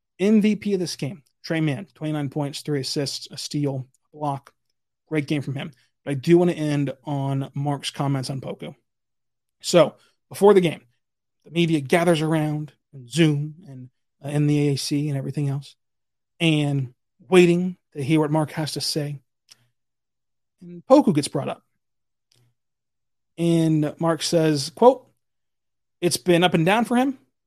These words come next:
The most important thing is that he's working. I still think that he's much, a much better player right now than he was when he got here. And we're gonna have to help him work through this," end quote. He also announced before the game that Poku would not be in the planned rotation tonight. So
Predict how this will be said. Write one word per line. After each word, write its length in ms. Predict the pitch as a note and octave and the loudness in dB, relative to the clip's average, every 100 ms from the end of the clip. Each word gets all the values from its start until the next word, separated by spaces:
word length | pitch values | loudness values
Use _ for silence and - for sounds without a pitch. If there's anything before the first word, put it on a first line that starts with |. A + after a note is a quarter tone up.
| - | -10
The 80 | E3 | -4
most 160 | E3+ | -2
important 400 | D3+ G3+ G#3+ F#3 | -2 0 0 0
thing 140 | G3 F#3+ | -4 -2
is 80 | |
that 100 | E3 | -2
he's 160 | D#3 C3+ | -2 -2
working. 460 | D#3+ G#3 C#4+ C4+ - _ _ _ _ _ | -2 -2 -4 -6 -10 _ _ _ _ _
I 160 | F3 F#3 | 0 2
still 480 | F3+ - - B3 D#4 | 2 -4 0 2 2
think 500 | - G#3 A3 A3 - _ _ _ _ - | -2 -2 -2 -6 -18 _ _ _ _ -8
that 100 | D#3 | -2
he's 180 | E3 D3 | -2 0
much, 300 | G#3 - - - | -2 -4 -10 -2
a 60 | |
much 200 | F#3 G3+ | -2 0
better 140 | G3+ E3 | -2 -2
player 480 | - A3 F3+ D#3+ _ _ _ | 0 2 2 -2 _ _ _
right 220 | E3+ E3+ | -2 -2
now 360 | D#3+ G#3+ D3+ D3 | 2 2 2 0
than 120 | D3+ | -2
he 120 | D3 | -2
was 320 | C#3 D3+ D#3 - | 0 0 0 -2
when 100 | C#3 | -8
he 60 | |
got 280 | B2+ A3 A#3+ | -4 -6 -6
here. 300 | - B2+ D#3 _ _ _ _ _ _ - | -10 -10 -12 _ _ _ _ _ _ 0
And 240 | F3 D#3+ | 2 2
we're 80 | F3+ | 2
gonna 120 | A3 | 0
have 180 | G3 A#3+ | -2 -2
to 80 | G#3+ | -4
help 240 | E3+ A3+ | -2 -2
him 140 | A3 G3 | -2 -2
work 200 | F#3+ - | -4 -6
through 200 | G#3 F3 | -4 -4
this," 420 | F3+ - - - - | -6 -12 -16 -18 -10
end 160 | D#3 C3+ | -8 -8
quote. 260 | - - _ _ _ _ _ _ _ _ _ _ _ _ _ _ _ _ _ | -10 -12 _ _ _ _ _ _ _ _ _ _ _ _ _ _ _ _ _
He 160 | D3 | -2
also 280 | F3 G3+ F#3+ | 0 2 0
announced 280 | D3+ D3+ D3 | 0 -4 -8
before 200 | C#3 D3+ | -10 -8
the 60 | C3+ | -6
game 180 | D3+ | -6
that 100 | D#3+ | -6
Poku 220 | - D3+ E3 | -6 -6 -2
would 160 | D3+ | -4
not 280 | D3 E3 - | -4 -8 -10
be 120 | F#3 | -6
in 60 | F3 | -6
the 80 | D3 | -4
planned 260 | - E3+ | -4 -2
rotation 360 | D#3 C3+ G#3+ D#3 | -2 -4 -4 -4
tonight. 280 | D#3 D3+ - | -6 -8 -6
So 320 | E3 D#3 | -2 -2